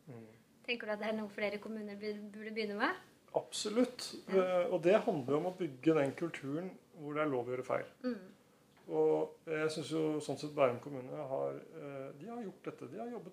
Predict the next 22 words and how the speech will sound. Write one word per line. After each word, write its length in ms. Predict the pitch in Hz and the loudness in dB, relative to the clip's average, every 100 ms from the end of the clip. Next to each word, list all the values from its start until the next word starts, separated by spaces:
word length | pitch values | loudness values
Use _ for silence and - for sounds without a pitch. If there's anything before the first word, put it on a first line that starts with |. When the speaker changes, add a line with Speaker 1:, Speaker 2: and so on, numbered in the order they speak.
| 175 | -10
Speaker 1:
veldig 320 | 170 151 117 | -4 -4 -6
systematisk, 720 | - 147 156 127 - - - - - - 240 | -12 -12 -6 -6 -6 -10 -14 -16 -20 -20 -18
Speaker 2:
Mm. 80 | 220 - - - 170 | -18 -20 -20 -20 -10
Speaker 1:
eh, 320 | 151 156 151 | -8 -8 -10
med 200 | 143 175 | -10 -8
å 60 | 220 | -8
bygge 180 | 214 165 | -10 -10
en 80 | 147 | -10
kultur 320 | 185 - 139 | -12 -10 -10
for 100 | 135 | -10
innovasjon, 420 | 147 143 170 233 208 | -10 -10 -10 -10 -8
og 60 | |
det 60 | 165 | -4
har 180 | 160 147 | -2 -2
vært, 180 | - - - | -6 -18 -16
eh, 80 | 156 - | -16 -12
politisk 360 | 135 151 151 165 | -10 -10 -10 -4
drevet, 300 | 170 226 214 | -4 -4 -10
men 100 | 170 | -12
også 300 | - - 147 | -10 -10 -10
fra 100 | 147 | -8
administrasjonen. 520 | 147 143 - 143 131 | -8 -8 -8 -8 -10